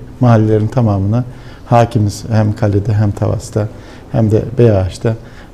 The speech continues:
Buradan hemşerilerime de sesleniyorum. Yani desteklerini bizden eksik etmesinler. Allah onlardan da razı olsun. Daha sonra, e,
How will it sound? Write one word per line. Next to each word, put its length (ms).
Buradan 240
hemşerilerime 720
de 80
sesleniyorum. 640
Yani 260
desteklerini 680
bizden 320
eksik 320
etmesinler. 580
Allah 320
onlardan 440
da 100
razı 280
olsun. 300
Daha 160
sonra, 420
e, 320